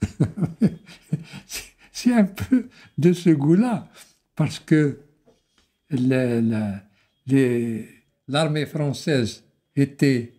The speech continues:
encore massivement en Algérie, les Européens étaient armés, hein. Donc, euh, il y avait aussi, euh, des risques d'une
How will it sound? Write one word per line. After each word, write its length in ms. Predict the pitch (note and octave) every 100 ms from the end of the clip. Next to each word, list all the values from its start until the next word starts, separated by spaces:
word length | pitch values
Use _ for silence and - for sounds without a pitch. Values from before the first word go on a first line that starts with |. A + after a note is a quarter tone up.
| _ -
encore 480 | C3+ C3 D3 B2+ A2+
massivement 760 | B2+ G3+ - D#3+ C3 C#3+ C3
en 100 | A#2+
Algérie, 600 | A#2 G#2+ B2 C#3+ G#3+ A#3+ - _ _ _ _ _ _ _ _ D3+
les 300 | F3 D3+ D#3
Européens 680 | E3+ E3 - D3 D3 C#3
étaient 380 | B2+ A#2 - A#2
armés, 520 | B2+ D#3+ D#3+ G3 A#3 - _ _ _ _ _ _ _ _ _
hein. 140 | C3 C#3 _ _ _
Donc, 400 | C#3+ F3+ G3 -
euh, 520 | E3 D3 C#3 C3 C3 - _ _ _ -
il 160 | C3
y 80 | C3
avait 320 | B2+ B2+ G#3
aussi, 560 | G3+ C#3+ - G3 A3 F#3+
euh, 220 | C#3 B2+ - _ _ -
des 240 | C3 C#3
risques 520 | C#3+ A#3 A3+ - - B2 A#2 A2 - _ _ _ _ C3+
d'une 1000 | A#2 C#3+ C3 B2 A#2 A2+ A2+ G#2 G#2+